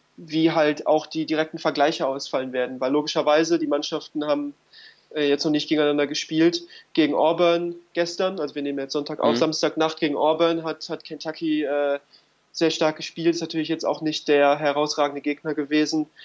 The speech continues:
Speaker 1: Ähm, gegen South Carolina ist jetzt am, am zweiundzwanzigsten ersten, das wird dann der erste Test, äh, gegen Florida am vierten zweiten auswärts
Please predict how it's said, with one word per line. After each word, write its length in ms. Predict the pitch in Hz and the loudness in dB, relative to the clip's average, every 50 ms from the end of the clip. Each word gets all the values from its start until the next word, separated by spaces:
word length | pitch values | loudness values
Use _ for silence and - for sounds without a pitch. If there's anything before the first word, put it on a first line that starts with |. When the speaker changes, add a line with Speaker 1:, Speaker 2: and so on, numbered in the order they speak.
| - - _ _ _ _ _ - | -20 -20 _ _ _ _ _ 0
Speaker 1:
Ähm, 420 | 160 147 143 143 143 139 165 165 - _ _ - | 0 2 2 0 -2 -4 -6 -8 -14 _ _ 4
gegen 580 | 165 160 156 151 143 156 151 147 143 143 147 - _ _ _ _ _ - - | 6 6 6 6 4 2 2 2 0 -2 -6 -10 _ _ _ _ _ -20 -10
South 280 | - - 190 170 170 170 | -4 0 0 0 0 0
Carolina 480 | - 175 165 156 151 151 160 170 180 | 0 2 4 4 6 4 4 2 0
ist 180 | 175 170 170 - | -2 -2 -2 0
jetzt 400 | 175 165 165 165 - - - - _ _ - | 0 0 0 -2 -4 -12 -14 -16 _ _ -2
am, 440 | 147 147 151 151 147 147 151 147 - | 0 0 0 -2 -6 -8 -10 -10 -8
am 200 | - 135 135 139 | -8 -8 -8 -8
zweiundzwanzigsten 800 | 143 - - 156 151 151 156 - 170 170 170 190 185 - - 170 | -6 -2 0 2 2 2 2 0 0 0 0 -4 -6 -6 -6 -4
ersten, 400 | - 156 170 170 170 - - 175 | -2 0 0 -2 -2 -4 -6 -4
das 140 | 160 156 - | -4 -2 -2
wird 100 | 156 147 | 0 0
dann 140 | 156 151 147 | 2 2 4
der 80 | 139 | 4
erste 320 | 135 143 147 - - 156 - | 4 2 2 0 -4 -8 -2
Test, 440 | - 170 156 156 - - - - _ - - - - - - _ _ - | 0 0 0 0 -2 -4 -8 -10 _ -16 -20 -20 -20 -20 -20 _ _ 0
äh, 220 | 165 156 151 143 | 2 2 2 4
gegen 240 | 151 156 147 143 147 | 4 2 2 2 0
Florida 400 | - 160 160 160 165 160 160 151 | 0 2 4 4 6 6 4 4
am 100 | 156 151 | 2 0
vierten 300 | - - 175 165 170 160 | -2 -2 -2 -2 -2 -6
zweiten 400 | - - 160 151 165 180 180 - | -4 0 2 2 2 2 -2 -2
auswärts 800 | - 160 175 180 175 - - 185 190 196 196 - - - - - | -2 0 0 -2 -2 -6 -4 -4 -4 -4 -4 -6 -12 -14 -16 -16